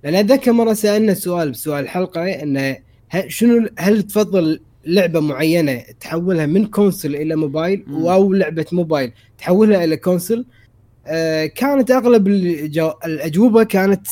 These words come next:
Speaker 1: عبارة عن صراحة أي شيء موجود بالكونسول أبي بالكونسول، ما أبي يتحول
Speaker 2: مم.
Speaker 1: موبايل. أما في ألعاب
Speaker 2: صح.
Speaker 1: يمكن معينة بالموبايل،
Speaker 2: أبي.
Speaker 1: أوكي، هذه أبيهم بالكونسول. هذا يعطيك انطباع أن الناس الناضجة أو الكبيرة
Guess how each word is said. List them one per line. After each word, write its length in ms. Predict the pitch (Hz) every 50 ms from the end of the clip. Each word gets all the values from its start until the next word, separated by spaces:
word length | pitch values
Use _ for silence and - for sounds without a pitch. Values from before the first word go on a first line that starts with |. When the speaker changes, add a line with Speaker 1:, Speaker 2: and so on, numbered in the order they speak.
| - -
Speaker 1:
عبارة 280 | 170 170 175 175 170 156
عن 240 | 151 156 160 156 - _ _ _ _ _ _ _ _ _ _ _ _ _ -
صراحة 440 | - - 196 214 220 208 196 226
أي 320 | 254 277 - - 202 226 233
شيء 140 | - 226 220
موجود 280 | 214 208 196 214 208
بالكونسول 460 | 190 196 - 226 220 214 - 233 214
أبي 200 | - 180 175 180
بالكونسول، 540 | 170 156 160 156 139 - 156 135 - - 143
ما 320 | 165 180 196 214 208 202 202
أبي 340 | 190 202 208 214 196 208 - _ _ _ _ 147
يتحول 380 | 147 - - 180 180 170 160
Speaker 2:
مم. 60 | 160
Speaker 1:
موبايل. 380 | 160 147 139 139 123 113 - -
أما 220 | - 185 214 214
في 240 | 202 - 220 220 208
ألعاب 220 | 208 - 190 208 196
Speaker 2:
صح. 80 | 196
Speaker 1:
يمكن 240 | 208 196 - 190 185
معينة 480 | 185 156 170 196 202 190 160 139 123 117 _ _ _ _ _ _ _ -
بالموبايل، 720 | 170 233 277 294 277 285 240 247 254 269 320 339 330 320 - _ _ _ _ -
Speaker 2:
أبي. 80 | - 202
Speaker 1:
أوكي، 200 | 208 202 - 202
هذه 280 | 202 214 240 233 208
أبيهم 300 | 208 180 208 196 190 190
بالكونسول. 540 | 160 160 143 - 170 160 143 - - 131 117 - _ _ _ _ -
هذا 200 | 220 254 254 254
يعطيك 340 | 226 196 202 - 240 - 214
انطباع 400 | 196 196 196 190 208 208 180 160
أن 300 | 156 151 151 143 139 127 - _ _ _ _ _ -
الناس 420 | 131 151 185 190 185 180 - -
الناضجة 600 | 147 135 131 135 160 175 160 - - - 131 123
أو 460 | - - - - - - 135 131 127
الكبيرة 720 | 127 123 131 - - - 165 180 180 165 139 131 147 170